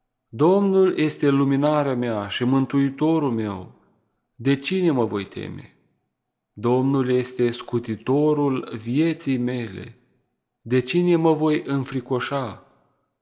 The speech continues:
Psalm douăzeci și șase, unu. Dragă cititorule, noi n-avem o altă slobozenie decât a fi robii lui Dumnezeu,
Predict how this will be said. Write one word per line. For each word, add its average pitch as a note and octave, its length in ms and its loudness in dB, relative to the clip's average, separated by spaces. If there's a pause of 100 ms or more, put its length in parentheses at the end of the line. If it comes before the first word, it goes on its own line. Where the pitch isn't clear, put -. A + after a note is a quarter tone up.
Psalm C3 720 -2
douăzeci C3+ 440 2
și A2+ 140 -12
șase, A#2 800 -4
unu. G#2+ 500 -8 (1300)
Dragă A#2+ 440 2
cititorule, G#2 1000 -8 (840)
noi F3 220 4
n-avem D#3+ 480 4
o C3 160 4
altă C3+ 560 2
slobozenie C3+ 1080 0
decât C3 380 0
a B2+ 120 4
fi B2 220 -4
robii D#3+ 400 4
lui C#3+ 200 2
Dumnezeu, B2 800 -2